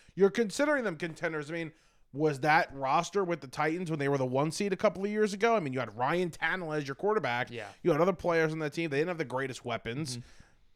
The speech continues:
Speaker 1: They're able to go to a, you know, be the one seed. Sure, they lose in the postseason, but you're a one seed.
Speaker 2: But not for nothing, the Steelers have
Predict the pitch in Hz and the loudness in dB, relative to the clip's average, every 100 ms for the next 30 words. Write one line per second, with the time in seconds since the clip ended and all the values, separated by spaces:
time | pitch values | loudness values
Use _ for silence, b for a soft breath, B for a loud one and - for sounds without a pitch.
0 | _ - 160 180 180 175 156 170 175 - | _ 0 2 2 0 -2 0 2 0 0
1 | 180 165 156 156 165 - - - - 208 | 0 2 0 -4 -8 -10 -18 -20 -6 2
2 | 190 156 185 247 - 123 110 185 160 139 | 2 4 2 2 0 -2 0 2 2 4
3 | 175 170 147 131 151 254 - 139 143 170 | 4 2 0 0 2 2 0 -2 0 2
4 | 165 160 311 370 - 92 - _ _ - | 2 2 0 -2 -8 -10 -18 _ _ 0
5 | 180 269 269 160 156 202 190 143 - 294 | 4 4 4 4 4 2 -2 -2 -4 0
6 | 311 156 156 151 120 | 0 2 4 4 2